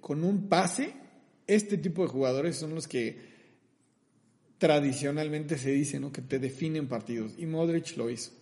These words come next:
Minuto treinta y cinco del segundo tiempo, el Madrid estaba eliminado, el Chelsea se veía que, que podía incluso ampliar su ventaja, le anularon un gol, de hecho, de Azpilicueta,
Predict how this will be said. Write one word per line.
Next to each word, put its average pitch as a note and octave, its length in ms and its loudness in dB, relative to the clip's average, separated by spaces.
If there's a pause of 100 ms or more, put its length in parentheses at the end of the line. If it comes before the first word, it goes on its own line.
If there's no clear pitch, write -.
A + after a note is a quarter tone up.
(260)
Minuto D3+ 380 0
treinta C3 300 0
y C3 60 2
cinco F3 360 2
del C3+ 100 0
segundo C3+ 320 -2
tiempo, D#3+ 560 0 (380)
el B2+ 160 2
Madrid C#3 340 2
estaba C3 400 2
eliminado, D3+ 1040 2
el - 80 -14
Chelsea D3 260 -2
se B2+ 140 -2
veía D3+ 840 4 (240)
que, - 300 -8
que B2 100 -6
podía C#3 320 0
incluso D#3+ 520 4
ampliar C#3+ 320 2
su D3 140 -4
ventaja, E3 500 2
le D3+ 100 0
anularon D3+ 460 0
un C#3+ 160 -2
gol, C#3 260 2
de C3 140 -2
hecho, D3 320 -2
de C#3 80 -2
Azpilicueta, C#3+ 960 -4